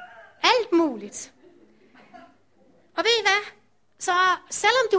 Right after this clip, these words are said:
har en uddannelse, så er det jo ikke nok. Nej, nu skal vi også til at have en masse efteruddannelser og sådan noget. Du skal jo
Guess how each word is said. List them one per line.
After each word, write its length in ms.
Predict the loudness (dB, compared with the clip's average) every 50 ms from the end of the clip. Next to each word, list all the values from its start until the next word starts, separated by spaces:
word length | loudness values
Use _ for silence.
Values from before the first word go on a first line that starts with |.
| 2 4
har 120 | 4 4
en 80 | 4 4
uddannelse, 560 | 2 0 -2 -2 -6 -8 -8 -10 -12 -12 -10
så 160 | -4 2 4
er 100 | 4 4
det 80 | 4 4
jo 60 | 2
ikke 220 | 0 0 0 0 0
nok. 260 | 2 0 0 -2 -4
Nej, 140 | -2 0 2
nu 120 | 2 2
skal 200 | 0 -2 -6 -6
vi 80 | -4 -4
også 220 | -4 -4 -6 -8
til 100 | -10 -10
at 60 | -10
have 120 | -8 -8 -6
en 180 | -6 -6 -6
masse 420 | -6 -6 -8 -8 -8 -8 -10 -12 -12 _ -14
efteruddannelser 920 | -14 -14 -14 -14 -14 -12 -12 -12 -12 -12 -14 -14 -14 -16 -16 -16 -16 -14
og 60 | -12
sådan 80 | -12
noget. 100 | -12 -12
Du 60 | -12 -14
skal 180 | -14 -14 -16
jo 60 | -16